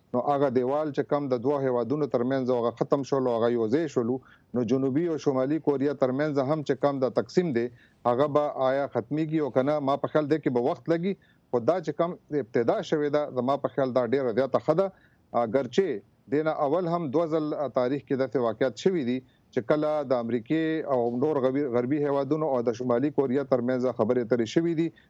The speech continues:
دواړه هیواد، دواړه طرفه، طرفونه چې کم دي، هغه، آ،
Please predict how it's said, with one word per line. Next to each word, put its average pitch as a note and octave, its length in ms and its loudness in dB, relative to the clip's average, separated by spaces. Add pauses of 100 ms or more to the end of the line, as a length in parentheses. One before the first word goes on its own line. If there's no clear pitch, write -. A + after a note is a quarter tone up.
(120)
دواړه D3+ 260 2 (100)
هیواد، B2+ 260 0 (120)
دواړه D3 200 0
طرفه، C#3+ 760 -2
طرفونه D3 320 -2
چې C3+ 180 -2
کم C#3+ 140 0
دي، C#3+ 120 2
هغه، C3+ 300 2 (340)
آ، - 100 0